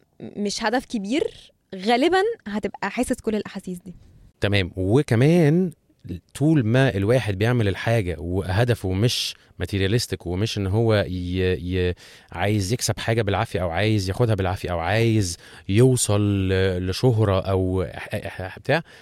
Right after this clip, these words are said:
Speaker 2: كده ولا كده الشهرة هتيجي.
Speaker 1: مم.
Speaker 2: لو أنت بتعمل حاجة كويسة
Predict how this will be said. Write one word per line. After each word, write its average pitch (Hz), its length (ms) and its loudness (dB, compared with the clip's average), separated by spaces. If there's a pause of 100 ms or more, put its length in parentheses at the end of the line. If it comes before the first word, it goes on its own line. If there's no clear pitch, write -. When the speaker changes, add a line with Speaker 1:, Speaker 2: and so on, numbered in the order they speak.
(1080)
Speaker 2:
كده 156 140 2
ولا 127 100 4
كده 139 140 2
الشهرة 131 280 4
هتيجي. 104 360 -2
Speaker 1:
مم. 226 300 -2 (200)
Speaker 2:
لو 92 100 -2
أنت 98 100 -4
بتعمل 104 220 -2
حاجة 107 140 0
كويسة 104 460 2